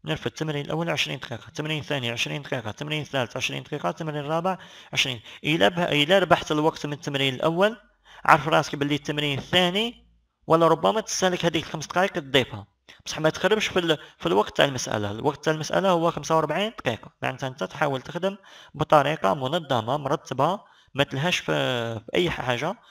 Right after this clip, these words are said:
كي ت-، يعطيوك الموضوع حط راسك وبدا تحل، عندك وقت محدود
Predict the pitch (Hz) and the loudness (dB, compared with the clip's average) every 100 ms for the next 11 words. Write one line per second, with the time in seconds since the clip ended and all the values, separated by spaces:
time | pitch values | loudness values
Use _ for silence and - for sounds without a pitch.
0 | - - - 175 - 160 151 139 139 - | -20 -20 -6 -6 -4 -2 -2 0 -2 0
1 | 147 180 175 196 175 - 156 170 - 175 | 2 2 2 0 0 0 2 2 0 -4
2 | 139 127 - 127 _ _ - 160 156 143 | 0 -2 -4 -18 _ _ -2 0 0 -2
3 | 175 - 139 131 135 160 110 - | -2 -2 -4 -8 -2 0 0 -4